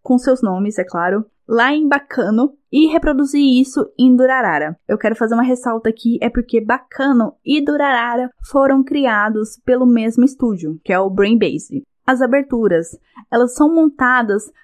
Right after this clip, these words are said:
pra interligar cenas dos personagens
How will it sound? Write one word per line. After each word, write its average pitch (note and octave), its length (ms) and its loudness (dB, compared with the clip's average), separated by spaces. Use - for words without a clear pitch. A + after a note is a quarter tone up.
pra C4+ 260 0
interligar C4 720 0
cenas A3+ 760 -4
dos B3 300 -2
personagens A#3+ 920 0